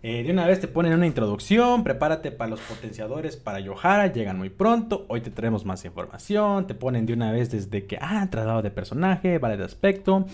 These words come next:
potenciador premium y pues piedra ritual, te dan un adelanto, ¿no? La apertura y duración va a ser, este, el veinticuatro de noviembre del dos mil veintitrés a las diez de la mañana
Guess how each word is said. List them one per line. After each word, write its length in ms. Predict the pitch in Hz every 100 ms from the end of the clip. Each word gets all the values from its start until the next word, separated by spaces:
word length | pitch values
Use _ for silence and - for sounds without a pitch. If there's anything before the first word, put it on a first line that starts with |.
| - - -
potenciador 600 | 175 185 190 185 135 127
premium 400 | 180 190 202 208 - -
y 360 | 147 185 190 190 190
pues 180 | 104 95
piedra 300 | - 117 104
ritual, 500 | 98 - - 92 -
te 80 | 101
dan 160 | 117
un 140 | 127 123
adelanto, 500 | 98 90 104 101 -
¿no? 140 | - - - - _ - - - - -
La 80 | 220
apertura 600 | 233 196 190 220 220 220
y 100 | 190
duración 760 | 139 127 127 170 196 214 208
va 100 | 156
a 20 | 151
ser, 400 | - 170 190 190
este, 1200 | 120 117 - - - 110 110 110 113 110 107 120
el 120 | 117
veinticuatro 580 | 117 135 127 127 160 185
de 80 | 196
noviembre 460 | 139 147 170 170
del 160 | 127 107
dos 120 | 101
mil 120 | 127
veintitrés 540 | 147 160 - 139 165 -
a 100 | 117
las 240 | 104 98
diez 260 | 113 123 123
de 100 | 120
la 100 | 117
mañana 720 | 127 143 156 170 180 104 -